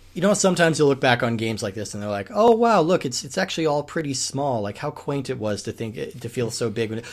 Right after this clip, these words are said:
this still feels big. It still feels, like,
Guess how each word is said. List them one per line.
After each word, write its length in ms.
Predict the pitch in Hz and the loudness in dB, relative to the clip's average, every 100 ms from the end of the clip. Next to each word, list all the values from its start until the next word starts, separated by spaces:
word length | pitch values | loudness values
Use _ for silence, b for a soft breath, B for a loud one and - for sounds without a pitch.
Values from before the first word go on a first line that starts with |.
| B | B
this 160 | 247 - | 2 2
still 220 | - 208 | 6 6
feels 380 | 202 - 147 107 | 6 2 2 0
big. 460 | 101 113 85 78 - _ | -2 -2 -4 -10 -20 _
It 140 | 123 | -8
still 200 | - 165 | -2 -2
feels, 480 | 156 156 147 131 - | 0 0 2 2 0
like, 480 | 117 101 92 - | 0 -2 -4 -14